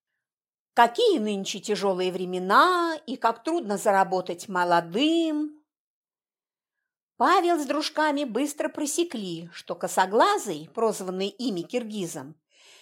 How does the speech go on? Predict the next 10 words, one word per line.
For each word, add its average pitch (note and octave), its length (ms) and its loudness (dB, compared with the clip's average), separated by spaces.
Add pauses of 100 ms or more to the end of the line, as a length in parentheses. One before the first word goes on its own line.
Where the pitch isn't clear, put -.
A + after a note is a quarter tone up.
(120)
предлагает D4 680 2
им D4+ 220 -2
дело. C#3+ 460 -8 (760)
Работа G#4+ 400 4
была D#4 220 2
простая: G3 640 -6 (440)
подкараулить G#4+ 800 4
тётку B3 460 2
у C#4 120 -2
подъезда C#4 640 -2